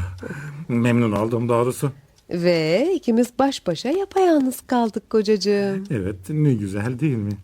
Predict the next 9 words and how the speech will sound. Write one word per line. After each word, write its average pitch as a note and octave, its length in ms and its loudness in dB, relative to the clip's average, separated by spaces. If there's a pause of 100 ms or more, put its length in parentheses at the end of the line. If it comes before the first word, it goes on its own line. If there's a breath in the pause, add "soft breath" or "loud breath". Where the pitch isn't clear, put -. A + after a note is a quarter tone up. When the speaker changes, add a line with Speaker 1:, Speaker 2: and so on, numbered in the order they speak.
(280 loud breath)
Speaker 2:
Unuttum F#3+ 420 2
sandın A#3+ 520 4
değil G3 140 2
mi? G#4+ 160 2 (580 soft breath)
Şimdi F4+ 260 4
cevap D4 400 2
ver D3+ 220 -6
bakalım C#3+ 360 -4
bana. C3+ 180 -2